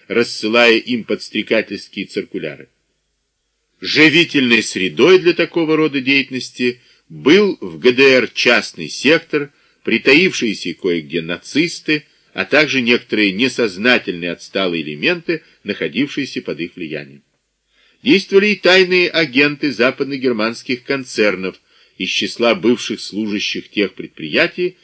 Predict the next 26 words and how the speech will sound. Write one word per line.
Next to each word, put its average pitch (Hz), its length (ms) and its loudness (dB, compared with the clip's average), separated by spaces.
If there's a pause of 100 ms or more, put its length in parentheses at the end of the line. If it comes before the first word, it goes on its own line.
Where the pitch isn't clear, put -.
(260)
которые 92 340 -2
перешли 82 460 -8
в - 60 -16
собственность 139 840 -4
рабоче-крестьянского 90 1040 -8
государства. 78 640 -18 (1600)
Враги 156 400 2
Г 220 100 0
Д 202 100 4
Р 214 200 8
использовали 190 640 4
трудности, 135 920 -2 (220)
возникшие 120 720 2
в - 80 -8
процессе 135 580 0
строительства 110 640 -6
социализма. 82 680 -12 (640)
В 85 100 -18
Г 110 120 2
Д 127 100 6
Р 147 140 6
не 147 80 -2
хватало 131 440 2
металла 120 540 2
и 101 240 -4
электроэнергии – 82 920 -6